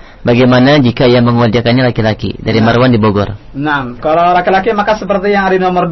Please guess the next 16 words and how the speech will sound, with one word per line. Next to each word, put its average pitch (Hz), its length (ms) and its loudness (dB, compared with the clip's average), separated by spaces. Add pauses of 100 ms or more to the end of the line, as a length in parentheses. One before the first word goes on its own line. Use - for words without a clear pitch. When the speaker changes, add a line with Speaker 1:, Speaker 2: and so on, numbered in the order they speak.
Speaker 2:
tiga. 151 380 -2
Antum 151 240 -4
lihat 170 160 -2
nomor 156 220 -4
tiga 160 200 -4
dan 151 80 -4
nomor 147 200 -4
empat. 160 280 -2 (680)
Aina 196 580 0
benuki 170 600 -2 (160)
ya 139 360 0
Zainabu? 139 760 -4 (1040)
Di 139 160 -6
mana 160 600 0
anak 165 300 2
laki-lakimu, 160 1200 -2